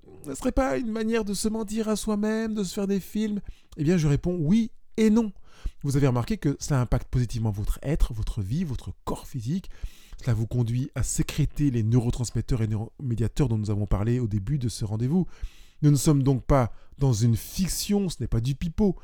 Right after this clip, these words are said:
Les neurotransmetteurs en question sont effectivement sécrétés. Vous vous sentirez et vous vous sentez effectivement mieux. Mieux dans votre peau, mieux dans votre tête, mieux dans une situation comme celle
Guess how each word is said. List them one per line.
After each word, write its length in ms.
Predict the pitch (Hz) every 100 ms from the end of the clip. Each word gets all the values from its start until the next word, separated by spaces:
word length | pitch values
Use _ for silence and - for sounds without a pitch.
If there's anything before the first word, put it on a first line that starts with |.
| - - - -
Les 140 | 117
neurotransmetteurs 800 | 131 143 139 123 127 - 139 117
en 120 | 120
question 420 | 107 104 - 190 - -
sont 160 | - -
effectivement 640 | 208 202 - 175 202 214
sécrétés. 540 | - - 101 - 85 - - _ _ - _ - - -
Vous 160 | 123 139
vous 60 |
sentirez 640 | - 160 - 147 135 147 - - - - -
et 60 | 170
vous 140 | 127
vous 80 | 135
sentez 440 | - 196 - 247 220
effectivement 500 | 170 - 147 139 143
mieux. 280 | 180 196 - - - - -
Mieux 160 | 147 156
dans 80 | 147
votre 260 | 139 -
peau, 300 | 160 233 226
mieux 160 | 165 156
dans 100 | 135
votre 260 | 117 117 180
tête, 340 | - 226 -
mieux 160 | 127 131
dans 120 | 127
une 180 | 120 117
situation 580 | 127 - 160 - 247 220
comme 180 | 131
celle 260 | - 160